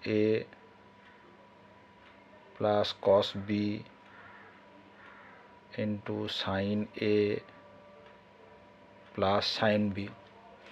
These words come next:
এখন যদি ব্র্যাকেটটা তুলে দিই, কী পাবো দেখো, ওয়ান minus cos square A minus one plus cos square B by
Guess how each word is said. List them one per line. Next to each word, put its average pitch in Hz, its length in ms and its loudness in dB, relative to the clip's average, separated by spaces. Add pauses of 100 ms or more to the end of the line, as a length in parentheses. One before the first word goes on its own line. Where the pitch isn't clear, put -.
(280)
এখন 110 200 -4
যদি 110 140 2
ব্র্যাকেটটা 107 380 4
তুলে 123 220 4
দিই, 107 160 0
কী - 120 -8
পাবো 104 140 4 (100)
দেখো, 98 160 0 (1200)
ওয়ান 110 240 6 (180)
minus 117 580 6 (1400)
cos 107 260 4
square 113 440 6
A - 20 4 (920)
minus 107 460 2 (260)
one 117 120 4 (760)
plus 110 360 6 (2000)
cos 101 240 4
square 110 420 6
B - 20 0 (1700)
by 98 200 6